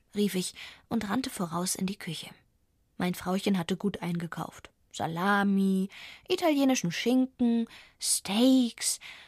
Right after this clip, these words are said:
und Hummersalat. Zum Nachtisch schleckten wir eine Dose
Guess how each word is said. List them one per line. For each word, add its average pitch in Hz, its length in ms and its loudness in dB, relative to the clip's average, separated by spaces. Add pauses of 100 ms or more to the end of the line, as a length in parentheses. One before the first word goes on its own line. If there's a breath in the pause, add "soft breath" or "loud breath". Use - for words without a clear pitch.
(120)
und 202 340 -6
Hummersalat. 214 1000 -2 (500 loud breath)
Zum 254 180 2
Nachtisch 208 500 0 (160 loud breath)
schleckten 233 420 -2
wir 190 100 -2
eine 202 200 -2
Dose 180 360 -2